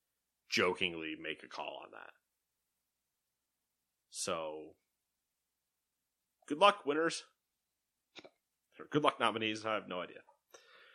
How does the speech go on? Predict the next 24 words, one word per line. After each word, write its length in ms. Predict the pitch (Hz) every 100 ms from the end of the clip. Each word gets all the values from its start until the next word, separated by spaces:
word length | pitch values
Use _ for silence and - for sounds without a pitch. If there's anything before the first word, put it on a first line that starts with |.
| - - - _ -
Best 440 | 180 202 - - - _
performance. 1120 | - 170 170 - - 131 170 113 85 - - - _ _ - -
Ashley 400 | - 135 - 143
Johnson 500 | 113 120 110 120 160
as 180 | 135 98 -
Ellie 320 | 104 101 117
in 80 | 104
The 80 | 95
Last 300 | 98 - 95
of 80 |
Us 80 | 87
Part 300 | - 87 -
Two. 260 | - 85 - _ _ _ _ _ -
Laura 280 | 110 120 113
Bailey 460 | 101 123 120 110
as 160 | 104 90
Abby 420 | 98 131 139 101 110
in 80 |
The 60 | 95
Last 300 | 90 87 -
of 60 | 85
Us 100 | -
Part 280 | 85 -
Two. 280 | - 82 87